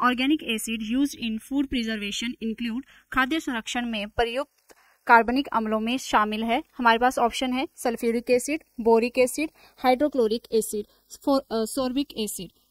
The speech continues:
जो राइट आंसर रहेगा that is your sorbic acid। सोर्बिक एसिड का जो रासायनिक फार्मूला रहता है that is सी सिक्स एच एट ओ टू। बात करें यहाँ पे other preservative की, इसमें हमारे पास benzoic acid, acidic acid, citric acid,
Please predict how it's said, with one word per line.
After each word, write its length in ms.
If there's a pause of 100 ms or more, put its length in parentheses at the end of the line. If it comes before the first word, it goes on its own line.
(140)
जो 80
राइट 200
आंसर 240
रहेगा 280
that 200
is 160
your 200
sorbic 420
acid। 220 (180)
सोर्बिक 420
एसिड 300
का 140
जो 140
रासायनिक 360
फार्मूला 320
रहता 280
है 60
that 180
is 80
सी 240
सिक्स 380
एच 280
एट 280
ओ 160
टू। 240 (460)
बात 220
करें 180
यहाँ 220
पे 120
other 280 (360)
preservative 580
की, 280 (240)
इसमें 280
हमारे 300
पास 240
benzoic 460
acid, 280 (240)
acidic 420
acid, 300
citric 460
acid, 320